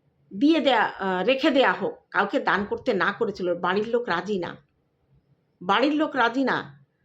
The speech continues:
সেদিন আমি খুব কষ্ট পেয়েছিলাম যে আমরাই তো বলেছিলাম টাকাটা থাক, আমাকে দিয়ে জোর করে ভিডিওটা করানো হয়েছিল, তারপরে বাড়ির লোকের কথায়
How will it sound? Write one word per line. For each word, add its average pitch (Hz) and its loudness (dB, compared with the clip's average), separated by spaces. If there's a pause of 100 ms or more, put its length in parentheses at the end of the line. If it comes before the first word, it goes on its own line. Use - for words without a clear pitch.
(260)
সেদিন 254 -2
আমি 285 -2
খুব 285 -10
কষ্ট 180 -6
পেয়েছিলাম 185 -6 (1000)
যে 247 -2 (100)
আমরাই 311 4
তো 415 4
বলেছিলাম 381 4
টাকাটা 339 0
থাক, 285 2
আমাকে 277 2
দিয়ে 294 0
জোর 269 2
করে 285 -2 (340)
ভিডিওটা 269 0
করানো 240 2
হয়েছিল, 254 0
তারপরে 208 -2 (380)
বাড়ির 202 2
লোকের 254 0
কথায় 226 -2